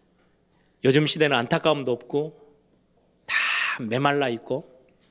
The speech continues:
애통함도 없는 시대입니다.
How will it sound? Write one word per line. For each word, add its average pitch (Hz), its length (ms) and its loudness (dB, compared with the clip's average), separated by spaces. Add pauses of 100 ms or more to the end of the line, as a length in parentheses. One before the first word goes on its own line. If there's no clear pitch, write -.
(1600)
애통함도 147 500 2
없는 135 240 0
시대입니다. - 560 -8